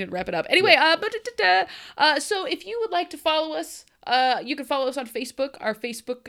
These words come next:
Speaker 1: dot com, our group. I apologize. I'm trying to wrap up fast before he ruins everything.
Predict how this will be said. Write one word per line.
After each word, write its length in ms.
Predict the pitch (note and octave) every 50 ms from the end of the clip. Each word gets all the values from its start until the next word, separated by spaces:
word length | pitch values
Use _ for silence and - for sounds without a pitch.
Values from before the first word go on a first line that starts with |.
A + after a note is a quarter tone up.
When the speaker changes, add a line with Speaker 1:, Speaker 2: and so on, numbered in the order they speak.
| - -
Speaker 1:
dot 220 | - A3+ A3+ -
com, 200 | - - - B3 - - - - F#3+ - _ -
our 120 | G3+ G#3 G3
group. 500 | - - F#3 F3 B3+ D4 B3+ B3+ - - -
I 60 | F#3+
apologize. 500 | F3+ F3+ F#3 F#3 F3+ F3 E3+ E3+ E3+ F3
I'm 80 | F3+ E3+
trying 160 | - F3+ E3+
to 60 | F3
wrap 200 | F3+ F3 F3 F3 F3+
up 120 | E3 -
fast 260 | - F3 E3 E3+ -
before 220 | - E3+ - F#3+ E3+
he 100 | F#3 F#3+
ruins 280 | F#3+ F#3+ F#3 F#3 F#3 F#3+
everything. 380 | F3+ F3+ F3+ F3+ - D3 F3